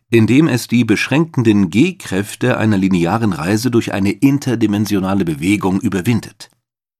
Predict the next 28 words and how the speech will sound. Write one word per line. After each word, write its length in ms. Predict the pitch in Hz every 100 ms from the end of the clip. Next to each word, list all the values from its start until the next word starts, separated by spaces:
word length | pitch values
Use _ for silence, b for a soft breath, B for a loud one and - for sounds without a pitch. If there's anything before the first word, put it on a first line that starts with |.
| _ -
Dies 260 | 120 -
wäre 240 | 90 87 85
theoretisch 520 | - 80 73 76 -
denkbar, 420 | 160 160 160 143
wenn 160 | 185 208
man 160 | -
sich 300 | 160 - -
annähernd 680 | 113 123 90 87 90 87 - -
in 160 | 101
die 120 | 82
Mitte 380 | 80 101 101 92
eines 260 | 85 85 80
schwarzen 520 | - 90 82 - 92
Lochs 260 | 101 131 -
setzen 460 | - - - 180 B B B B B B
und 200 | 127 113
dabei 420 | 107 113 151 156
durch 220 | 139 170
die 140 | - 98
elektrostatische 840 | 104 - 131 - 110 113 101 -
Abstoßung 680 | - - 101 107 - 127 120
gleichnamiger 760 | 101 90 117 - 95 101 87
Ladungen 540 | 78 92 117 90 95 101
schützen 460 | - 190 - -
könnte. 320 | 151 - - - _ _ _ _ _ _ _ _ _ _ _ _ _
Soweit 500 | 107 107 101 85 73
die 80 | 87
Theorie. 440 | 104 101 123 156